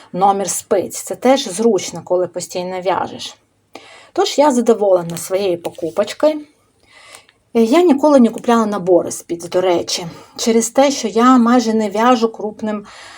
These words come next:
е, дуже таким більш грубшими спицями. Тобто я ніколи не в'язала, наприклад, шисткою, сьомкою, восьмою, тим паче ніколи не в'язала. І навіть собі не впевнена, що колись, може, і буду в'язати, але не знаю, бо мені більш подобається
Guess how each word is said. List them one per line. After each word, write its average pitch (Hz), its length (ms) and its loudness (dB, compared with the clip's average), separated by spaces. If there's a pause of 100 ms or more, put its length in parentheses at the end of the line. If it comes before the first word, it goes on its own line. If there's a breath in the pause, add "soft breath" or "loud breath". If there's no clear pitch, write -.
(160 loud breath)
е, 180 220 -4
дуже 180 260 -2
таким 202 340 -6
більш 190 220 -6
грубшими 190 480 -8
спицями. 175 680 -6 (520 loud breath)
Тобто 196 240 -4
я 214 220 2
ніколи 214 460 4
не 196 160 -6
в'язала, 185 380 2
наприклад, 180 500 -6
шисткою, 180 720 0
сьомкою, 226 720 2
восьмою, 208 560 0
тим 185 220 -4
паче 262 500 2
ніколи 202 380 0
не 190 140 -10
в'язала. 175 440 -6 (420 loud breath)
І 180 80 -8
навіть 220 340 0
собі 196 240 -8
не 196 100 -8
впевнена, 196 400 -6
що - 140 -12
колись, 185 360 -8
може, 180 280 -2
і 175 40 -4
буду 262 260 -2
в'язати, 196 500 -2
але 190 200 -6
не 196 120 -6
знаю, 190 360 0
бо 185 80 2
мені 226 240 2
більш 262 240 2
подобається 233 680 2